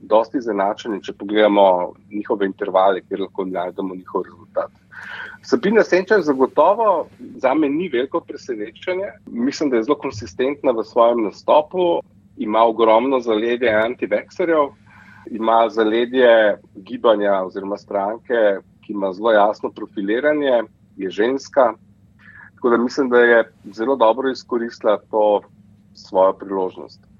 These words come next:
Zdaj, a bo ona prišla na četrto mesto ali ne, to, to je pa zdaj zelo, zelo, zelo težko reči, ne. Nekje bo med četrtim in sedmim mestom.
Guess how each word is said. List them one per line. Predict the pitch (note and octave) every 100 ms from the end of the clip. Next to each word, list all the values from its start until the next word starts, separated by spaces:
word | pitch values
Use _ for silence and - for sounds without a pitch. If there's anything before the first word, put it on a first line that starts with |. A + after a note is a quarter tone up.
| _ _ - -
Zdaj, | - A#2+ -
a | B2+
bo | C3
ona | C#3+ F3
prišla | D3+ E3 E3+ -
na | D#3+ B2+ A#2+ A2 G2+
četrto | G2+ C#3 C#3+ -
mesto | B2 C3 C3 C3
ali | A#2 G#2+
ne, | A#2+ B2+ - _
to, | B2 A#2+ - A2+ G#2 _ - - _ - _ _ - _ - -
to | C3 C3
je | B2+ -
pa | G#2+
zdaj | A2+ G#2+
zelo, | G#2+ A2+ B2+
zelo, | G#2+ G2+ G#2
zelo | G#2+ G#2+
težko | G#2+ G2+ - F#2+
reči, | F#2 E2 -
ne. | E2+ _ _
Nekje | G#2+ A#2 - D#3+ D#3+
bo | D3+
med | D#3+ A#2 G#2
četrtim | - - A#2+ B2 - B2 A#2+
in | G2 G#2 G#2+
sedmim | - - - G2+
mestom. | G2 F#2 - - D#2+